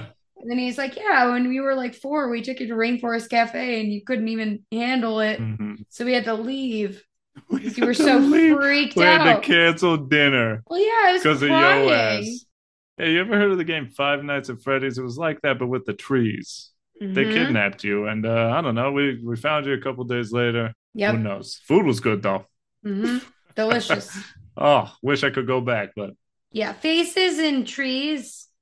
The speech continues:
Speaker 1: If they can talk and move, we've
Speaker 2: Mm.
Speaker 1: got a problem.
Speaker 2: Oh, man.
Speaker 1: Yeah.
Speaker 2: So, yeah.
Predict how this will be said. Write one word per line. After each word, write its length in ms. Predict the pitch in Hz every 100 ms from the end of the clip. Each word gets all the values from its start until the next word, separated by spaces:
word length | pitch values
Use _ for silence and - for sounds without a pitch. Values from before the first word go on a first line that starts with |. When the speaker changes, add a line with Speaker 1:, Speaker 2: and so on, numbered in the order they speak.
| _ _ _ _ _ _ _ _ _ -
Speaker 1:
If 300 | 226 226 -
they 200 | 240 233
can 280 | 254 240 233
talk 360 | 254 247 262
and 220 | 254 226
move, 400 | 214 220 240 269 - -
we've 220 | 220 208
Speaker 2:
Mm. 60 | 202
Speaker 1:
got 220 | 196 190
a 100 | 233
problem. 960 | - 311 320 339 370 381 349 330 320 320
Speaker 2:
Oh, 220 | 180 180
man. 520 | 175 180 175 87 87 _ _ _ -
Speaker 1:
Yeah. 260 | - - -
Speaker 2:
So, 120 | - 131
yeah. 220 | 98